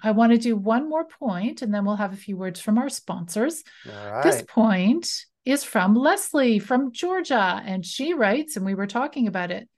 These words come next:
Speaker 1: her one piece of advice is join the North American Fruit Explorers.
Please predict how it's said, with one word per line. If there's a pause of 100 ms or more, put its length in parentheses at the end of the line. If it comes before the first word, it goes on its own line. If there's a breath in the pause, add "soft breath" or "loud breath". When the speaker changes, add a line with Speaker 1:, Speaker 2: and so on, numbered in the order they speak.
(360)
Speaker 1:
her (160)
one
piece
of
advice
is (140)
join
the
North
American
Fruit
Explorers.